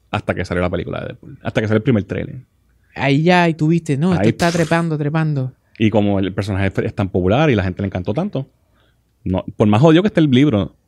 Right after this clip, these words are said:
Speaker 1: no vas a pagar menos de
Speaker 2: Dijiste que no
Speaker 1: doscientos pesos por
Speaker 2: leías
Speaker 1: él.
Speaker 2: X-Men, entonces, ¿cuándo fue la primera vez que viste a Deadpool como personaje?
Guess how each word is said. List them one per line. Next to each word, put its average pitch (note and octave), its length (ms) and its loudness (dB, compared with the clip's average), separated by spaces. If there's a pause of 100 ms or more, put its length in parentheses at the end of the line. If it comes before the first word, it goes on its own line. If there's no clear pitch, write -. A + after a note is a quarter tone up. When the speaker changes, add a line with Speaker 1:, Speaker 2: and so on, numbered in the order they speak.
(240)
Speaker 1:
no G2 120 2
vas A#2 80 4
a A2 40 2
pagar A2 140 2
menos G#2 160 4
de - 60 6
Speaker 2:
Dijiste G3+ 180 2
que G#3 60 4
no G#3+ 40 -2
Speaker 1:
doscientos A3+ 140 0
pesos - 0 -
por A3 80 2
Speaker 2:
leías G3+ 140 2
Speaker 1:
él. F3 60 2
Speaker 2:
X-Men, D#3 260 -4
entonces, E3+ 280 -2
¿cuándo E3+ 240 -2
fue G3 140 -2
la G3 100 -2
primera F#3 360 -4
vez F3+ 120 -4
que F3 100 -8
viste E3 280 -4
a C#3 40 -2
Deadpool C#3+ 360 -4
como C3+ 260 -8
personaje? A#2 600 -6